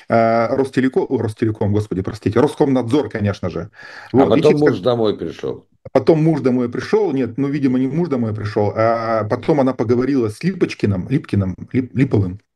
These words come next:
Speaker 1: вот, который глава Роскомнадзора, и, в общем-то, согласилась с ним, что она немножко погорячилась и удалила тоже этот свой пост.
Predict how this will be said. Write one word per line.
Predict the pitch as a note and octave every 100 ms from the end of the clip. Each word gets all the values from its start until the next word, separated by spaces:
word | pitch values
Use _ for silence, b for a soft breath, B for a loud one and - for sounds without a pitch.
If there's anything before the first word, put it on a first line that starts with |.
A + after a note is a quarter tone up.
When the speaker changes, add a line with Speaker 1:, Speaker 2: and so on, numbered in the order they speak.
| _ B B B B B
Speaker 1:
вот, | A2+ B2+ C3
который | G#2+ B2 A2+ G#2+ A2
глава | A2 B2 A#2+ G#2+
Роскомнадзора, | G#2 - G2+ G#2 G2+ G#2 F#2+ - B B -
и, | F3+ F#3
в | B2 C3+
общем-то, | C#3 C3 A#2+ G#2+
согласилась | G#2+ C3 A#2+ G#2+ F3+ F3+ -
с | -
ним, | G#2+
что | - A#2+
она | A#2 B2+
немножко | A2 A2 G#2+ G#2
погорячилась | - G2 G#2 G#2 - C#3+ A#2 -
и |
удалила | G2+ G2+ G2+ A#2+ G2+
тоже | G#2 G2 G2
этот | F#2+
свой | - F#2+
пост. | - -